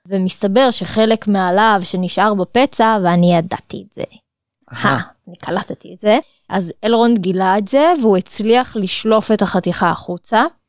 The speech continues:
Speaker 1: התחלתי לחשוב האם הפציעה מהנשק זה מה שיצר לפרודו את כל התופעות לוואי, ואת זה שהוא המשיך לא להרגיש טוב, או שזה היה רק בגלל שהרסיס היה שם, ועכשיו כשהוצאנו את הרסיס, האם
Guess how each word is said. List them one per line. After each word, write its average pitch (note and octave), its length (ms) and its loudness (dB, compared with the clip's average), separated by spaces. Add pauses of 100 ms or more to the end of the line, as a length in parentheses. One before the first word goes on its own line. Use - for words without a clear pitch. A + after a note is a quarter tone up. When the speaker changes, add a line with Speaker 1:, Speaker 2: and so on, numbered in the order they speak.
(260)
Speaker 1:
התחלתי G3+ 300 -2
לחשוב D4+ 400 0
האם A#3 240 4
הפציעה A#3 640 0
מהנשק G#3 840 2
זה F#3 160 -8
מה F#3+ 240 0
שיצר F3+ 840 2
לפרודו F#3 880 2
את F3 80 -4
כל F3+ 280 0
התופעות - 640 -4
לוואי, F#3+ 480 0
ואת F3+ 160 2
זה F#3 80 0
שהוא F#3+ 200 0
המשיך F#3 440 -4
לא G3 200 0
להרגיש G3+ 480 0
טוב, C#4+ 260 2
או A#3+ 60 -4
שזה G3 300 0
היה F#3+ 200 2
רק F#3+ 200 0
בגלל F#3 380 2
שהרסיס F3+ 760 0
היה A3+ 220 4
שם, F3 280 0 (200)
ועכשיו F3+ 380 0
כשהוצאנו G3 560 0
את G3 120 -2
הרסיס, G#3 540 0
האם G3 260 4